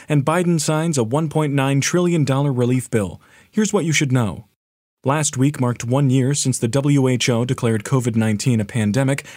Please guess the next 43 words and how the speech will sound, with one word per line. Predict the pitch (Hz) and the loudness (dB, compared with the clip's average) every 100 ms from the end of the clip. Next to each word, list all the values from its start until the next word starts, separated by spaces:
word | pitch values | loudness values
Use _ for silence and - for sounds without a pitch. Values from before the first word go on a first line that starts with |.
| - | -2
and | 165 | 0
the | |
seriousness | 156 196 190 185 170 175 165 | 0 0 2 2 0 -2 -2
of | 170 | -2
the | 156 | -2
situation | 160 147 147 165 147 143 | -2 0 0 2 0 0
seemed | 143 151 143 | 0 0 0
to | |
crystallize | 139 - 180 143 113 107 120 | -2 -4 -2 0 0 0 0
in | 117 | 0
the | 107 | 0
national | 110 113 123 | 0 0 -2
consciousness. | 113 123 127 139 113 92 - - _ - - - | 0 -2 -2 -2 -2 -4 -6 -10 _ -20 -16 -2
In | 156 | -2
a | |
televised | 151 175 180 170 160 - | 0 0 0 0 -2 0
anniversary | 139 127 127 123 117 107 | 0 0 0 0 0 0
address | 101 107 117 - | 0 0 -2 0
last | 110 107 - - | -2 -2 -4 -2
Thursday | 110 101 104 | -2 0 0
night, | 101 123 131 135 - - | 2 2 0 -2 -8 -6
President | - 175 165 170 | -2 0 0 0
Biden | 147 143 120 131 | 0 0 2 0
offered | 135 127 123 120 | 0 0 0 -2
heartening | 143 135 123 120 | -2 0 2 4
news. | 113 120 95 - - - - | 4 2 0 -4 -10 -14 -6
His | - 107 | -2 -2
administration | 104 107 104 131 135 - | 0 0 0 0 0 0
is | 117 | 0
on | 117 131 135 | 0 0 0
track | - 143 143 | 0 -2 -2
to | - | -2
distribute | 139 - 147 139 | -2 -2 0 2
one | 131 127 | 2 0
hundred | 147 170 170 | 0 -2 0
million | 147 151 143 | 2 2 2
vaccine | 127 123 117 165 160 | 0 -2 -2 -2 0
shots | - 127 143 | 0 -2 -2
in | 123 | 0
his | 113 | -2
first | - 117 107 | 0 -2 0
sixty | - 104 113 | -2 -4 -4
days | 104 139 143 143 | 0 2 0 -2